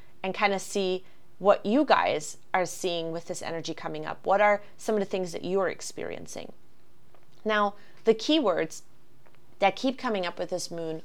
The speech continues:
also is angry but clear, frustrated but devoted to your heart instead of someone else's, a feeling of a dead end and realizing you are the only person who can turn the car around because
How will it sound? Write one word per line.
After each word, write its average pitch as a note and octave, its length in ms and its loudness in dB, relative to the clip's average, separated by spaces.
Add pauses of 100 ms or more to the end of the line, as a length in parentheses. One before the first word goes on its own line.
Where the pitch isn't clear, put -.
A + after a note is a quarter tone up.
(220)
also F#3+ 400 6
is D#3+ 360 0
angry A3+ 480 2 (100)
but F#3+ 160 -2
clear, G#3 380 -2 (720)
frustrated E3+ 800 4 (160)
but G#3+ 240 6
devoted A3+ 440 10
to - 120 0
your F3+ 100 4
heart F3+ 300 0
instead E3+ 340 -2
of E3+ 120 0
someone E3+ 380 -2
else's, - 580 -6 (580)
a - 60 -4
feeling A3+ 520 2 (680)
of E3+ 420 6 (240)
a G#3+ 80 10
dead G#3+ 220 8
end G#3 500 -2
and F#3+ 160 4
realizing G#3+ 540 8
you G#3+ 220 6
are A#3+ 120 6
the G#3+ 260 0
only B3+ 320 6
person G#3 440 0
who F#3+ 120 -2
can F#3 180 -2
turn F#3+ 240 0
the G3 80 2
car E3+ 340 2
around E3 420 0
because E3 360 0